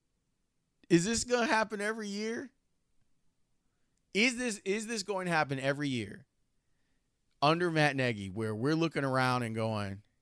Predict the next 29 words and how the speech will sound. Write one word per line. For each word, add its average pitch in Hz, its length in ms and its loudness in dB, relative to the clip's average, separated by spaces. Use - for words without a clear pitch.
"They 175 120 2
need 214 160 2
a 180 60 2
kicker"? - 520 0
Not 240 280 6
great, 190 420 6
but 170 260 10
kudos 254 500 8
to 196 80 0
the 175 80 0
Bears 143 460 -2
for - 200 -8
understanding 202 880 4
where 180 240 4
they're 175 160 6
at 175 240 8
right 170 220 4
now 170 420 2
and 135 160 0
saying, 156 480 6
"We 147 160 -6
can't 208 300 2
have 196 220 4
practices 185 600 4
where 160 160 2
our 156 100 6
kicker 202 320 -4
can't 185 340 -2
kick." 151 320 0